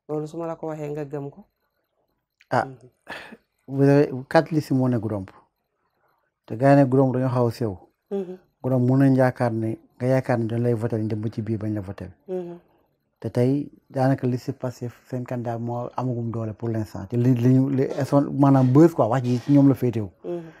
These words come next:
Speaker 2: Yow tey, noo jàngatee lool?
Speaker 1: Am nañ ci droit. Ku tudd Sonko kay.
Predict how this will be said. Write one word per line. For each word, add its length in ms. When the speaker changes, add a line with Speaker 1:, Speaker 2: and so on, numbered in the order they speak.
Speaker 2:
Yow 140
tey, 400
noo 180
jàngatee 400
lool? 200
Speaker 1:
Am 140
nañ 180
ci 120
droit. 300
Ku 140
tudd 260
Sonko 400
kay. 180